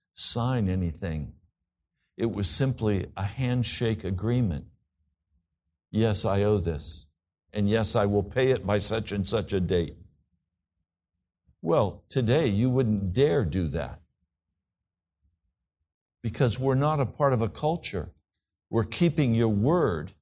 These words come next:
is important. If you say to me, "Yes, I will be there," and then you're not there, well,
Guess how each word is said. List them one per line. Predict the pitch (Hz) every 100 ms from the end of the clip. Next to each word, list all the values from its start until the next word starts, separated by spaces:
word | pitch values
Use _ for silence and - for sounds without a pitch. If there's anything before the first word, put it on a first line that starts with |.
| _ _ _
is | - 127
important. | 143 147 170 202 190 - 71 - _ _ _ _ _ _ _ _ _ _ _ _ _ _ _ _ _ _
If | - 127
you | 180
say | 165 - 180 180
to | 156
me, | 131 123 107 - - _ _ _ _ _ _ _ _ _ _ _ _ _ _ _
"Yes, | 127 165 143 165
I | 170
will | 196 175
be | 110 156
there," | 165 113 71 57 _ _ _ - - _ _ _ _ _ _ _ _ _ _
and | 151 160
then | 175 170
you're | 165
not | 151 139 -
there, | 202 120 78 - _ _ _ _ _ _ _ _ _ _ _ _ _ _ _ _ _ _ _ _ _
well, | 208 160 143